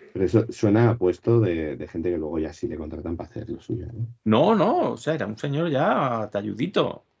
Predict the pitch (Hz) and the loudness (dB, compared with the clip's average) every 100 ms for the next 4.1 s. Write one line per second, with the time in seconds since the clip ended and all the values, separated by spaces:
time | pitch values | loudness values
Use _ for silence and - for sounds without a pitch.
0 | _ 113 107 117 127 175 - - _ _ | _ -6 4 6 6 4 0 -12 _ _
1 | - _ _ - 117 127 139 135 131 - | -20 _ _ -12 -8 -4 -2 -2 -4 -2
2 | 139 131 123 135 - 120 - - 127 123 | -2 -2 -4 -4 -4 -6 -10 -6 0 2
3 | 101 - - 104 123 123 - 143 143 107 | 0 -4 -4 -2 0 -4 -2 -2 0 -2
4 | - | -2